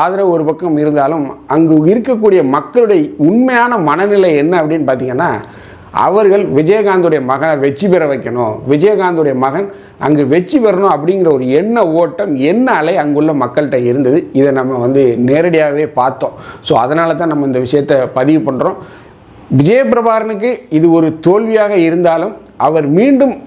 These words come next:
களப்பணி ஆற்றினார் என்றால் மக்களுக்கு வேண்டிய விஷயங்கள், அங்கு இருக்கக்கூடிய தண்ணீர் பஞ்சனை, மேலும் அங்கு இருக்கக்கூடிய அந்த வெடி விபத்துகள், பட்டாசு ஆலைகளில் நடக்கக்கூடிய வெடி விபத்துகளை தடுப்பதில்,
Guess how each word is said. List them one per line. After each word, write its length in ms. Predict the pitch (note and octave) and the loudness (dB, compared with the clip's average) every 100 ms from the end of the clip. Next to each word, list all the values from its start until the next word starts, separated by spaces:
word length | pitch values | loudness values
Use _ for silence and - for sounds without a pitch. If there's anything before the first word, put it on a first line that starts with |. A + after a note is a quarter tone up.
| - | -2
களப்பணி 400 | E3+ F3 G3 F3+ D#3 | -2 -2 0 0 0
ஆற்றினார் 380 | D3 D3+ D3+ D3 | -2 -2 -2 -2
என்றால் 240 | D#3+ D3 | 0 0
மக்களுக்கு 340 | C#3+ E3 D3+ C#3 D3+ | 0 -2 0 0 2
வேண்டிய 300 | E3+ E3 D#3 D3 | 2 0 0 0
விஷயங்கள், 420 | D3 C#3+ C#3 C#3+ - - - | -2 0 0 -2 -6 -12 -2
அங்கு 160 | C#3+ D3 D#3 | 0 2 2
இருக்கக்கூடிய 420 | E3+ D#3 D#3 D3+ C#3 | 0 0 0 0 0
தண்ணீர் 340 | E3 F3 D3 | 0 0 0
பஞ்சனை, 340 | D3+ C#3+ C#3+ C#3+ A#2+ - - | -2 0 -2 -4 -8 -12 -2
மேலும் 240 | D3+ D#3 D3 | 0 2 2
அங்கு 140 | C#3+ D3+ | 2 2
இருக்கக்கூடிய 440 | D#3 E3+ D#3 D#3 C3+ | 2 0 2 0 0
அந்த 140 | C3+ C3 B2+ - - - - - - | 2 0 0 -8 -20 -20 -20 -12 -2
வெடி 180 | D#3+ F3 E3 | 0 2 2
விபத்துகள், 520 | D#3 F3+ F3 C#3 A2+ - B2+ | 2 0 0 -2 -4 -4 -6
பட்டாசு 400 | C3 F#3 F3+ E3 | -2 -2 0 0
ஆலைகளில் 360 | D#3 D#3 D3+ C#3 | 0 0 0 0
நடக்கக்கூடிய 480 | C#3 C#3 A#2+ C#3 B2+ C3 | 0 -2 0 0 2 2
வெடி 180 | D#3+ F#3+ | 2 2
விபத்துகளை 420 | E3 E3 E3 D#3 C#3+ | 2 2 0 0 0
தடுப்பதில், 460 | C#3+ D3 C#3+ C3+ | -2 -2 0 0